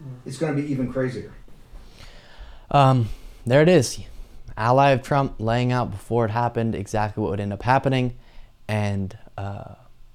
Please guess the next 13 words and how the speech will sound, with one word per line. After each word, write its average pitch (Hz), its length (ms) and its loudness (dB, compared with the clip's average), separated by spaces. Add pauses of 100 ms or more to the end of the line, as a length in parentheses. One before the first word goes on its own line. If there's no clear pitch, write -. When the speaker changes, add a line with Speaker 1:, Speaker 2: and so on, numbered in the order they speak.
(380)
Speaker 2:
revealing 117 500 4
this 107 120 0
kind 113 200 0
of 98 100 -4
premeditated 113 960 2
nature 104 360 0
to 98 260 0
it. 98 120 -4 (480)
And 131 400 4 (280)
we 131 120 4
saw 196 260 8
this 170 320 2
too 110 420 2